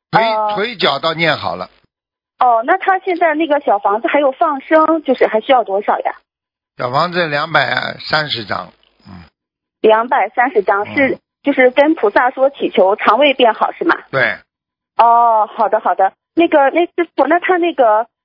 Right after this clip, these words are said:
Speaker 2: 呃，工作情况怎么样呀？以后有没有机会说是去到澳洲啊？
Speaker 1: 他几几年的？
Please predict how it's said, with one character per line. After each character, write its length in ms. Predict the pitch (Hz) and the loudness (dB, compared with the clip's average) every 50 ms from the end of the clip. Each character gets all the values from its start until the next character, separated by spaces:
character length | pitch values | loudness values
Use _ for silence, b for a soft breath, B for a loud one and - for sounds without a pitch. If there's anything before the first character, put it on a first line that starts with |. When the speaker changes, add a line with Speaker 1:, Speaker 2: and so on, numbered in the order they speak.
| _ | _
Speaker 2:
呃， 240 | - 220 226 226 226 | 0 2 2 2 2
工 180 | - 359 392 415 | 0 0 0 2
作 200 | 403 403 349 277 | 2 0 0 0
情 200 | - - 349 403 | -2 -4 -4 -2
况 480 | - - 262 220 214 208 202 196 - - | -2 0 0 2 2 0 0 -2 -4 -6
怎 100 | - 214 | -6 -4
么 80 | 185 165 | -4 0
样 240 | 160 208 214 202 185 | 2 2 2 2 0
呀？ 180 | 175 160 - | -2 -2 -2
以 120 | - 196 208 | -6 -8 -8
后 180 | - 311 262 | -6 -6 -4
有 140 | 247 226 196 | -4 -4 -2
没 100 | 180 196 | -2 0
有 180 | 220 226 214 202 | 0 0 -2 -4
机 180 | 202 - 214 | -4 -4 -2
会 200 | 220 - 214 180 | -2 0 -2 -2
说 140 | 214 - 202 | 0 -2 -2
是 160 | 214 - 208 | -2 -2 -6
去 300 | 202 - - 208 190 180 | -6 -6 -4 -2 0 0
到 180 | 175 - 196 190 | 0 0 -2 -2
澳 260 | 185 - - 233 214 | -2 -2 -2 -2 -2
洲 140 | 208 202 160 | -4 -4 -4
啊？ 120 | - - - _ _ _ _ _ _ _ _ _ _ _ _ _ _ _ _ _ _ _ _ _ _ _ _ _ _ _ _ | -2 -4 -4 _ _ _ _ _ _ _ _ _ _ _ _ _ _ _ _ _ _ _ _ _ _ _ _ _ _ _ _
Speaker 1:
他 160 | - - 196 196 | -4 -4 -4 -2
几 220 | - - 208 214 | -2 -4 -4 -4
几 120 | 185 175 170 | -4 -4 -4
年 240 | 143 131 135 143 | -4 -4 -4 -4
的？ 220 | 147 147 147 147 | -4 -4 -4 -6